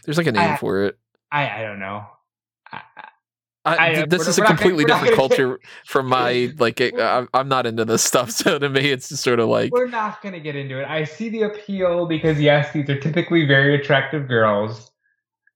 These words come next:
Speaker 2: but we're not gonna try to dissect the mentality of e-girls.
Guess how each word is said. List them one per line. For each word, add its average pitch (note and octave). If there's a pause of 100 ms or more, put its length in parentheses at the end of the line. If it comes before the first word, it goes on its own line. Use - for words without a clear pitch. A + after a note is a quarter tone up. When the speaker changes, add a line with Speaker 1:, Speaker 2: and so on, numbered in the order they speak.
Speaker 2:
but E3+
we're F#3
not E3
gonna C3 (240)
try D#3+
to C3
dissect B2+ (520)
the B2
mentality A#2+
of A2
e-girls. G2+